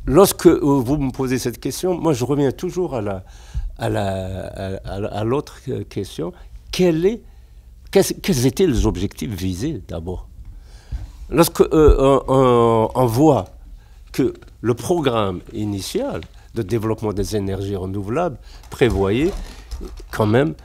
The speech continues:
vingt-deux mille mégawatts. Et à un moment donné, on a, on a vu sortir une, une capacité de quatre mille mégawatts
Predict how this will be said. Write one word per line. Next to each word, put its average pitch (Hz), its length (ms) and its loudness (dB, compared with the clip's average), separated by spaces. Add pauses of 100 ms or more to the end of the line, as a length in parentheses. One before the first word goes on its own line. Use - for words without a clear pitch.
(120)
vingt-deux 123 460 6
mille 147 280 6
mégawatts. 110 720 0 (1400)
Et 156 380 8 (1080)
à 139 60 6
un 151 60 12
moment 165 200 8
donné, 156 500 6 (460)
on 151 200 6
a, 139 380 8 (340)
on 139 120 0
a 143 60 2
vu 156 160 -2
sortir 156 600 -4 (360)
une, 139 320 -4
une 120 340 -6
capacité 143 600 -4
de 113 100 -6
quatre 123 320 -4
mille 117 160 -8
mégawatts 107 680 -8